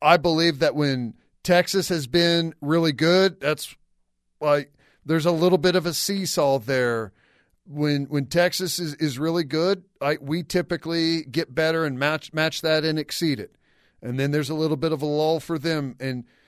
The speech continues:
it's been extended. I, you could make an argument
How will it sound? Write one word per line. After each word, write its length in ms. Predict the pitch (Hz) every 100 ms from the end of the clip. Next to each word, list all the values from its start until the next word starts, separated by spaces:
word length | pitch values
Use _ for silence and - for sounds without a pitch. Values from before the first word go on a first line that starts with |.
| _ -
it's 200 | 160 -
been 180 | 180 165
extended. 680 | - - 185 175 135 131 _ _ _ _ -
I, 120 | 156 _ _ _
you 160 | 175 214
could 240 | 214 139
make 340 | 156 185 208 -
an 120 | 175 165
argument 540 | 170 170 135 117 107